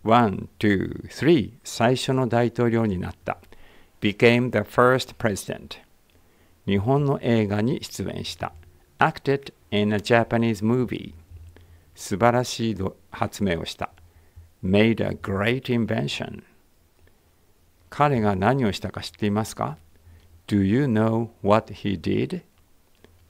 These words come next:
二回勝ちました。Won twice.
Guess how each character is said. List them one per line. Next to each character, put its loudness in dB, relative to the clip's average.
二 2
回 4
勝 -2
ち -8
ま 0
し -10
た。 -8
Won 2
twice. -4